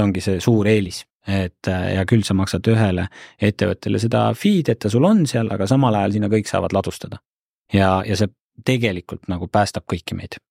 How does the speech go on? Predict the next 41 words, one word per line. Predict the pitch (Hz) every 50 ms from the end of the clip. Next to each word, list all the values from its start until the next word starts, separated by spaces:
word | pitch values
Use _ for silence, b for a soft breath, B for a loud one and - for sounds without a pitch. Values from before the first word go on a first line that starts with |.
| _ -
kõiki | 113 113 - - 104
kullerettevõtteid | 101 101 95 98 95 92 - - 87 95 - - 98 -
täna | - 87 87 - 104
seal. | - - - - _ _ _ _ _ _ _ _ _
Et | - 101 92 90 85 - _ -
vahet | 101 110 104 101 -
ei | 113
ole, | 101 95
kes | 92 - -
sinna | - 110 135
läheb, | 175 170 156 131 120 - _ 117 110 107 107 101
kuller | 107 107 101 104
helistab, | 120 143 139 123 - - 95 87
"Kuule, | - - 117 113 120
jaa, | 120 107
mul | 110 110 104
on | 98 101
kast | - 135 - -
seal, | - - 175 160 139 120 110 101 - _ _ _ _ _ -
tee | 117 110 107
luuk | 113 110 - -
lahti, | 135 131 123 - - 95
pane | - 101 98 98
sisse | 117 127 123 - - 101 92
või | 95 90
kood | 110 110 107 92
on | 98 95
selline." | 101 117 113 101 92 90 90 90 - _ _ _ _ _ _ _ _
Et | 101 87
hästi | 117 113 - - 107
mugavaks. | 104 110 104 101 92 85 85 - - - _ _ _ _ _ -
Lihtsuses | - 151 139 - - 107 92 95 -
peitub | - - 98 87 - 87 92
võlu, | 113 110 95 85 87 -
ainuke | 117 120 117 101 - - -
see | - 95
kasutaja | - 127 127 113 - - 90
mugavus | 98 110 104 104 90 80 82 -
on | 87 90
hästi | 87 - - - 82
oluline. | 82 82 92 95 90